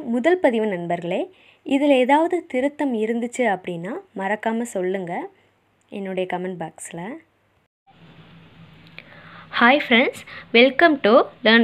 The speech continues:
with Sheba channel. இன்னைக்கு நம்ம சேனல்ல என்ன பார்க்க போறோம் அப்படின்னா, டி என் பி எஸ் சிக்கு ப்ரிப்பேர் பண்றவங்களுக்கு யூஸ்ஃபுல்லா இருக்க மாதிரி ஒரு வீடியோ பார்க்க போறோம். சரி வாங்க வீடியோக்குள்ள போலாம். முதல்ல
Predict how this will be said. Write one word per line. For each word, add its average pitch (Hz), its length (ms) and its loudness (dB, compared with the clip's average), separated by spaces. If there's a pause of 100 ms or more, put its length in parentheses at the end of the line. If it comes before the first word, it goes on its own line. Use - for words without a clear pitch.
with 240 140 -2 (120)
Sheba 185 280 4 (120)
channel. 160 280 -2 (420)
இன்னைக்கு 339 260 6
நம்ம 262 220 4
சேனல்ல 240 380 6
என்ன 208 200 0
பார்க்க 202 240 0
போறோம் 196 180 6
அப்படின்னா, 180 300 2 (580)
டி 320 80 8 (120)
என் 381 160 6
பி 262 160 8
எஸ் - 140 -2
சிக்கு 226 240 4 (340)
ப்ரிப்பேர் 254 360 4
பண்றவங்களுக்கு 190 560 2 (200)
யூஸ்ஃபுல்லா 294 440 6
இருக்க 202 260 2
மாதிரி 196 220 4
ஒரு 185 140 -4
வீடியோ 190 260 4
பார்க்க 175 280 0
போறோம். 220 160 2 (200)
சரி 247 240 8
வாங்க 254 380 4
வீடியோக்குள்ள 180 480 2
போலாம். 160 260 0 (2500)
முதல்ல 370 360 8